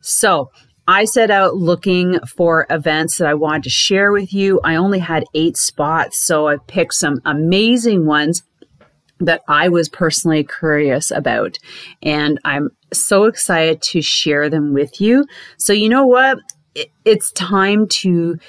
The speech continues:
get out of our comfort zone and find things that are totally some, like a, a total complete challenge. Wouldn't you agree? Um, I know I've been sitting here always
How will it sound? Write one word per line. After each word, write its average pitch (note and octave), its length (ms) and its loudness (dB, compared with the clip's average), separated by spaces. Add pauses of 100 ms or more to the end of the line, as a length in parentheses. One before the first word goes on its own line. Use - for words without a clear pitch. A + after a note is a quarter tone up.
(300)
get D3+ 260 0
out D#3+ 180 0
of E3+ 80 -2
our E3 120 0
comfort D#3 400 -6
zone D#3 240 -2
and C#3 200 -4
find F#3 640 0
things D3+ 380 0
that C#3+ 220 -2
are C#3 240 0 (480)
totally C4+ 680 2 (1400)
some, - 360 -2 (120)
like F3+ 220 0
a, F3 80 2 (760)
a F#3 80 -2
total B3 380 0
complete F#3+ 640 -2
challenge. D3+ 680 -2 (520)
Wouldn't C4 320 2
you D4+ 120 2
agree? D#3+ 480 0 (580)
Um, E3+ 580 -2 (160)
I F#3+ 140 2
know G#3 180 2
I've G3 140 2
been F3+ 280 2
sitting F3+ 340 0
here E3+ 460 0 (640)
always F#3 580 2